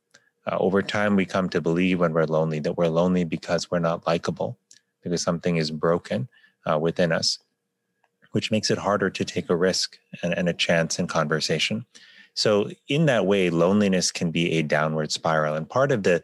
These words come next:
the challenge and the mission to build a more connected society and a more connected life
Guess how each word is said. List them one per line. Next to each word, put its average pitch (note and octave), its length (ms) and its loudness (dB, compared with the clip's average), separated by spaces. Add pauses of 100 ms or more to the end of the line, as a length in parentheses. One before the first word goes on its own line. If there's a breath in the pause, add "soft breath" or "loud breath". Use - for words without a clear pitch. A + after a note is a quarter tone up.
(400 soft breath)
the E2+ 300 2
challenge F#2+ 580 0
and F2 140 2
the E2 80 2
mission E2+ 460 0
to D#2+ 380 -4 (320)
build G2 480 2
a F2 260 -2
more F2 180 2
connected F2+ 560 -2
society F2 480 0
and E2 80 -2
a D#2+ 40 0
more D#2+ 120 0
connected E2 400 -4
life F2+ 340 0